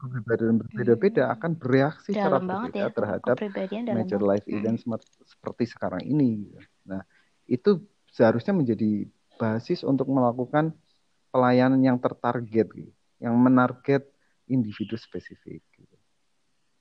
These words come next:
Speaker 1: Jadi, dan sekarang kita sudah sangat mungkin melakukan itu di politik itu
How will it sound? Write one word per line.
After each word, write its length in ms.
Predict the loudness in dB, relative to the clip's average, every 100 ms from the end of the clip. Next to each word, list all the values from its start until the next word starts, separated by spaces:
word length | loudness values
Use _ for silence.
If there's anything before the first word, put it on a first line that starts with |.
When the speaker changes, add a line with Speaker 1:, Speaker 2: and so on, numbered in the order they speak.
| _
Speaker 1:
Jadi, 340 | -2 2 2 0 -10 _ _ _ 4
dan 320 | 8 8 6
sekarang 420 | 2 -2 0 2 0
kita 160 | -2
sudah 380 | -2 2 4 4 0 -6
sangat 300 | -2 0 0 2
mungkin 280 | 0 -2 -10 -8
melakukan 300 | -8 -8 -4
itu 100 | -2 0
di 100 | 0
politik 380 | -2 -4 -10 -16
itu 60 | -8